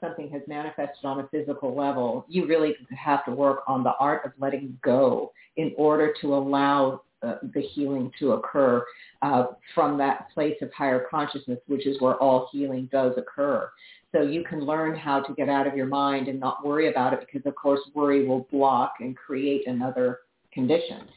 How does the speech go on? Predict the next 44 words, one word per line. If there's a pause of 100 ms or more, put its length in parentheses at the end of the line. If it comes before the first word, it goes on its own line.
(140)
It,
it
empowers
the
condition
to
worry
about
the
condition (280)
rather
than
learning
how (100)
to (260)
surrender
more
and
more
to,
to
the
love,
to
the
love,
to
the
love,
and
allow
the
condition
to
heal. (200)
And
that's
what
happens
when
people
have
spontaneous (120)
healing.